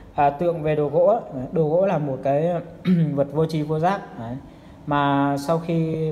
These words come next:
qua cái bàn tay của người nghệ nhân, à, với những cái, à, đầu óc sáng tạo, tư duy nghệ thuật rất là độc đáo và đã tạo hình nên một cái tác phẩm rất là sống động và tự nhiên. Đấy.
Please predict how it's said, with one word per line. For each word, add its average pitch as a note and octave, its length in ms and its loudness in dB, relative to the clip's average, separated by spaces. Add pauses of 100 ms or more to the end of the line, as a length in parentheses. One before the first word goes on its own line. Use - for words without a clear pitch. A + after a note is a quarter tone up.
qua D#3 180 2
cái D#3+ 120 -4
bàn D3 220 0
tay D3 280 0
của A#2 160 -2
người B2 200 -2
nghệ A#2+ 160 -6
nhân, D3 220 0 (180)
à, A#2+ 100 -10 (120)
với C3+ 240 -2
những D3+ 260 -6
cái, C#3+ 380 0 (360)
à, B2+ 80 -6
đầu C#3+ 140 2
óc D#3+ 160 0
sáng E3+ 220 -2
tạo, D3+ 260 0 (120)
tư D#3+ 120 -2
duy D3+ 220 -2
nghệ D#3+ 280 -4
thuật D3+ 200 -4 (360)
rất E3 140 -6
là D3+ 60 -2
độc C3+ 200 -4
đáo C3 300 -4 (140)
và B2+ 340 -6
đã B2 80 -8
tạo C3 320 -4
hình C3 240 -4
nên C#3+ 200 -4
một B2+ 180 -6 (140)
cái B2 280 -8 (260)
tác F#3 140 -2
phẩm A#2+ 240 -2
rất F3+ 120 -4
là D#3+ 60 0
sống D3+ 260 -4
động D3+ 260 -4
và B2+ 120 -4
tự D3+ 140 -10
nhiên. D#3 240 0
Đấy. A#2+ 420 -14